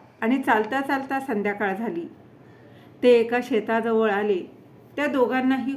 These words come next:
खूप तहान लागली होती. तेव्हा त्या दोघांनी पाहिलं, त्या शेतामध्ये एक जुनं पडलेलं असं एक घर होतं आणि त्या घरामध्ये, आणि शिष्य गुरूंना म्हणाला,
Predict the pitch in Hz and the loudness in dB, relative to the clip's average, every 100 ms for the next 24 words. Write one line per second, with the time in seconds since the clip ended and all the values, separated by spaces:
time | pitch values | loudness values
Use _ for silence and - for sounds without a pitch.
0 | 269 269 262 - 202 240 254 262 208 196 | -8 -8 -8 -6 -4 -2 0 0 0 0
1 | 208 220 - 170 - - - - - - | 0 -2 -8 -12 -14 -20 -20 -20 -20 -20
2 | - - 233 220 233 262 269 233 190 214 | -20 -4 2 4 4 0 0 0 0 -2
3 | 220 226 226 202 208 208 170 - - - | -2 -2 -2 -4 -2 -2 -4 -8 -18 -20
4 | - - - - - 302 320 370 294 285 | -20 -20 -20 -8 0 0 2 0 0 -2
5 | 277 262 277 269 233 233 202 214 220 - | -2 -2 -2 -4 -2 2 2 0 -4 -4
6 | 214 185 214 214 175 180 - 220 220 240 | -4 2 2 2 0 -6 -6 -6 -2 0
7 | 233 226 196 214 220 214 - 165 - - | 0 -2 -2 -2 0 -2 -4 -6 -8 -16
8 | - - - - - - - 190 208 214 | -20 -20 -20 -20 -20 -20 -8 -2 -2 0
9 | 214 196 202 196 214 214 226 175 - - | -4 -4 -4 -4 -2 -4 -4 -6 -8 -20
10 | - - - - - - - - - 269 | -20 -20 -20 -20 -20 -20 -20 -6 0 2
11 | 247 185 - - - - - - - 285 | 2 -2 -8 -20 -20 -20 -20 -20 -4 0
12 | 277 330 320 247 220 220 233 233 233 233 | 2 0 0 0 2 2 0 0 0 0
13 | 220 | -2